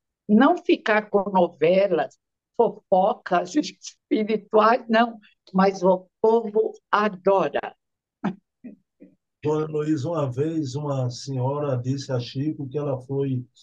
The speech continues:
Speaker 2: no, no circo romano, naquela época, ela foi o leão que devorava. Aí o Chico disse que, "Ah, minha filha, eu era a pulga do leão. Eu era a pulga do leão."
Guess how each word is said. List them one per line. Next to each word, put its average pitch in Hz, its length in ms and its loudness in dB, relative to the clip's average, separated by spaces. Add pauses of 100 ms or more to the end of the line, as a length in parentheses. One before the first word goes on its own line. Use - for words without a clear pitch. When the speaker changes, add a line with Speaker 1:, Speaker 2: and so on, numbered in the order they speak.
(720)
Speaker 2:
no, 147 180 -4
no 160 240 0
circo 196 640 -4
romano, 165 560 0
naquela 156 420 -2
época, 180 440 -2 (380)
ela 165 200 -2
foi 190 140 2
o 208 100 2
leão 175 480 2 (760)
que 156 80 -4 (160)
devorava. 165 760 0 (340)
Aí 185 260 0
o 254 100 -6
Chico 233 420 -6
disse 202 400 -4
que, 220 320 -4 (320)
"Ah, 208 200 2
minha 220 240 2
filha, 202 260 2
eu 233 160 10
era 247 200 6
a - 80 2 (160)
pulga 294 480 2
do 277 140 -6
leão. 202 520 -2 (760)
Eu 190 200 2
era 262 180 2
a 240 100 -8 (120)
pulga 311 480 2
do 294 140 -2
leão." 165 500 -2